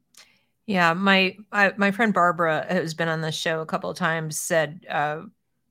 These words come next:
she remember-, she remembers everything from childhood. She's one of those people who has a vivid memory of being, like, in her crib. You know, they've just, those very few and far between, but people who do that amaze me.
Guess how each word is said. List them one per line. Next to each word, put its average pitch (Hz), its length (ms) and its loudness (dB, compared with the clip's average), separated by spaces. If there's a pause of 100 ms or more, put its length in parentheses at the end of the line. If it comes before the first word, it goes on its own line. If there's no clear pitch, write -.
(100)
she - 340 -2
remember-, 165 640 -2 (160)
she - 160 -8
remembers 165 380 2
everything 147 400 -2
from 147 120 -10
childhood. 139 440 -2
She's 147 180 -6
one 160 140 0
of 147 100 -2
those 143 260 -4
people 139 380 -4
who 135 260 -4 (680)
has 160 180 -2
a 147 80 2
vivid 156 480 4
memory 143 380 0
of 131 60 -4
being, 139 260 -2
like, 131 340 -4
in 143 80 -4
her 120 160 -6
crib. - 380 -6 (120)
You 170 100 2
know, 135 120 0
they've 139 300 -4
just, - 220 -12 (680)
those 139 300 -4 (240)
very 160 320 2
few 185 180 -2
and 160 80 -2
far 151 140 6
between, 139 400 -4
but 139 240 -4 (240)
people 160 240 -2
who 147 120 -2
do 151 260 -4
that 135 180 4
amaze 143 340 -2
me. 135 160 -4